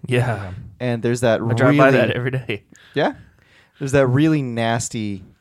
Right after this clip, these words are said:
Speaker 2: um, hotel across the street. I think it's an old Sheraton, if I remember right.
Speaker 1: Yeah.
Speaker 2: Um, that's where they were.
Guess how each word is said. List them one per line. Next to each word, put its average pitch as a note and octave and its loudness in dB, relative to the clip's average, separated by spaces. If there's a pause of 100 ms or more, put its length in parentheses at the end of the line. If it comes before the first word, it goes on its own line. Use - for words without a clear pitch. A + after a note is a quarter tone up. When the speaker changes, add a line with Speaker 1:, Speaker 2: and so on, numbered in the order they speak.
(320)
Speaker 2:
um, G#2 -6
hotel B2+ 0
across G#2 -6
the - -12
street. G#2+ -6
I - -8
think A#2+ -10
it's - -14
an A2 -12
old G#2+ -4
Sheraton, F#2+ -8
if - -20
I G2+ -14
remember F#2+ -18
right. F#2 -20 (500)
Speaker 1:
Yeah. A2 -4 (640)
Speaker 2:
Um, A2+ 0
that's A2 -2
where A2+ -2
they G#2 -2
were. F#2 -6